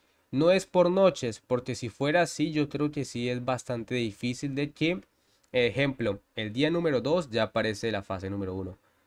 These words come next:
Eh, día seis tal vez consigo titanio y, y es muy difícil ya porque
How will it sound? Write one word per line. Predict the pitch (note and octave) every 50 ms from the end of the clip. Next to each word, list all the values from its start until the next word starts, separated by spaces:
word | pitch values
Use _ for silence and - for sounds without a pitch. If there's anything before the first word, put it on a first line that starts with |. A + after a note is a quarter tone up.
| _ _ _ _
Eh, | - B2 C3 C3 C3 C3 B2+ B2+ B2+ B2 A#2+ A2+ G#2+ G2+ F#2
día | F#2+ G2 A#2 C3 C#3+ D3 C#3
seis | - - - C#3 D#3 F3 F#3 -
tal | - C#3 B2 A#2
vez | A#2+ B2+ B2 B2 - - _
consigo | - C3 B2+ A#2 B2 B2 C3 B2+
titanio | - A2 G2+ - B2+ C3+ C#3+ D#3 E3 F3+ F#3 F#3 - _
y, | - A2 G#2+ G#2 G#2 G2 - _ _ _ _
y | G2 G2+
es | F2+ F#2 - -
muy | A#2 B2+ C3+ C3
difícil | A#2+ A2+ G2 - A#2 A#2+ A#2 - B2+ A2+
ya | G#2+ A2+ A#2 C3 C#3+ C#3+
porque | B2+ G2 - - G2+ F#2+ F#2+